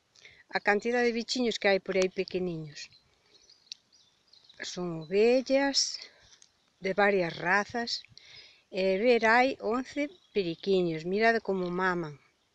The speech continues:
Están aí todos contentos. Hoxe que fai sol, estes días tamén estuveron, mas non facía sol, pero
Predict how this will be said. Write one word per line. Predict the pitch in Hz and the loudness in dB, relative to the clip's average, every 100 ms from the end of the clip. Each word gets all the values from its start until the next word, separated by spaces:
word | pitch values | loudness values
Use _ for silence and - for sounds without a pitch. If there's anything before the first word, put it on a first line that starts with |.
| _ _ _ _ - - _ - | _ _ _ _ -20 -20 _ -14
Están | - - 208 202 | -10 -2 0 2
aí | 196 214 | 0 -2
todos | - 214 202 196 - | -4 -6 -4 -6 -6
contentos. | 170 165 165 - - 202 233 262 - 320 330 - - - _ _ _ _ _ _ _ - - - | -8 -8 -10 0 4 4 4 -2 -2 -6 -6 -12 -20 -20 _ _ _ _ _ _ _ -20 -20 -8
Hoxe | 185 196 - - | -4 -4 -6 -6
que | 185 | -6
fai | - 170 156 | -4 -4 -4
sol, | - 175 190 247 320 392 - - - _ - - - - | -6 -4 -2 0 -2 -6 -16 -20 -20 _ -20 -20 -20 -10
estes | 175 - 165 160 | -10 -8 -12 -12
días | - 190 240 254 - | -8 -2 -2 -2 -2
tamén | 190 190 208 214 | -2 0 -2 -4
estuveron, | - - 165 165 202 240 269 262 220 | -6 -10 -8 0 2 2 0 -2 -2
mas | 180 170 160 180 196 | -4 -8 -10 -8 -6
non | 185 | -6
facía | - 175 175 170 | -8 -6 -6 -6
sol, | 175 285 247 202 - | -2 0 0 0 -2
pero | 180 | -2